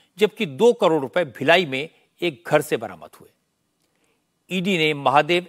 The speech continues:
ऐप के कुछ बेनामी बैंक अकाउंट से दस करोड़ रुपए जब्त किए और इस मामले में भूपेश बघेल के कई करीबियों को भी पकड़ा है और ईडी के इस एक्शन का नतीजा दिखाई देने लगा है।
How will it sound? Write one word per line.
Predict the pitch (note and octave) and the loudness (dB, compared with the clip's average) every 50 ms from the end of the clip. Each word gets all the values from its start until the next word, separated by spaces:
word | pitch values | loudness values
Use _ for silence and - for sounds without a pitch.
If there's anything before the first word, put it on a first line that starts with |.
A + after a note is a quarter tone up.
| - - | -8 -6
ऐप | B2+ C3+ - _ | -6 -6 -6 _
के | - E3+ | -6 -6
कुछ | E3 - D#3+ C#3 - - | -6 -6 -8 -10 -10 -10
बेनामी | A2 B2 C3 C3 C#3 C#3+ D#3 D#3 C#3+ | -6 -4 -4 -2 -2 -2 -2 -4 -8
बैंक | A2+ G#2 C3+ B2+ A#2+ - | -8 -6 -8 -8 -6 -6
अकाउंट | A#2 - - C3 D#3+ D#3+ - | -8 -6 -4 -4 -4 -4 -6
से | - - D#3 F3 G#3 _ _ _ _ _ _ _ _ - | -6 -6 -6 -6 -6 _ _ _ _ _ _ _ _ -20
दस | G#2 G#2 A2 F3+ F#3+ F3 - - - | -20 -8 -2 -2 -2 -2 -2 -4 -4
करोड़ | D#3 D#3+ D#3 | -2 -2 -2
रुपए | C#3 - - C3+ | -4 -4 -4 -4
जब्त | A#2 C3+ D#3 - _ _ | -2 -2 -4 -4 _ _
किए | - D#3+ D#3 F3+ G3+ _ _ _ _ _ _ _ _ _ _ _ _ _ _ _ _ _ _ _ _ _ _ _ _ | -12 -10 -10 -10 -12 _ _ _ _ _ _ _ _ _ _ _ _ _ _ _ _ _ _ _ _ _ _ _ _
और | - D#3+ F3+ | -2 0 0
इस | F#3 - - | 0 -2 0
मामले | D#3 D3+ D#3 D#3 D#3 C#3+ | 0 0 0 0 -4 -6
में | B2+ B2+ D3 G#3+ - _ _ _ _ _ _ - | -8 -8 -14 -16 -18 _ _ _ _ _ _ -8
भूपेश | D#3+ D3+ G#3+ G3+ F3 - - | -4 0 0 0 0 0 -4
बघेल | B2 B2 C3+ C3 B2+ | -4 -4 -4 -6 -6
के | - F#3 F#3+ | -4 -6 -6
कई | F#3 _ - D#3+ E3 F#3+ - | -6 _ -6 -4 -4 -4 -6
करीबियों | - - B2 A#2 A#2 A2+ A#2+ B2+ | -8 -8 -8 -8 -8 -10 -12 -12
को | B2 - B2 A2 | -12 -10 -10 -10
भी | G#2+ F3 | -10 -10
पकड़ा | E3+ - - - G2+ E2+ | -10 -12 -16 -18 -18 -20
है | - - - _ _ _ _ _ _ _ _ _ _ _ _ _ _ _ _ _ _ _ _ - | -20 -20 -20 _ _ _ _ _ _ _ _ _ _ _ _ _ _ _ _ _ _ _ _ -8
और | B2 B2 | -8 -6
ईडी | B2+ C3 C#3+ B2+ | -6 -8 -10 -10
के | - - C3+ B2+ B2+ B2 _ _ _ _ _ _ - | -8 -8 -8 -6 -6 -8 _ _ _ _ _ _ -10
इस | D3 D3 C#3 - - _ _ - | -10 -10 -10 -10 -16 _ _ -16
एक्शन | A#2 - - - B2+ B2 | -16 -14 -10 -12 -10 -10
का | - A2 | -10 -14
नतीजा | A2 G#2 G2+ - B2+ B2 - D#3 | -14 -14 -16 -16 -16 -12 -12 -12
दिखाई | C3+ B2+ - - D#3 C#3+ | -12 -12 -10 -8 -8 -8
देने | A2 G#2 F#2 F2 D#2+ | -8 -10 -16 -20 -20
लगा | - - _ - - | -20 -20 _ -20 -20
है। | - _ | -20 _